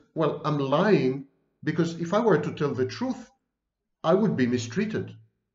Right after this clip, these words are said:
So that justifies my lie." This is called interpersonal hypersensitivity,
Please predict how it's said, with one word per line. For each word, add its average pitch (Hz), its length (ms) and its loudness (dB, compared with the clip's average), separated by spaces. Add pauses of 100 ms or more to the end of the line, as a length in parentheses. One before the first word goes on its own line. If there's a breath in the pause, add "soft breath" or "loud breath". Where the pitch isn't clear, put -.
(160)
So - 200 -8
that 175 240 2
justifies 113 580 -2
my 107 160 2
lie." 120 420 -2 (640)
This 220 240 -6
is 226 100 -6
called 165 320 -2
interpersonal 131 840 0
hypersensitivity, 110 1000 -6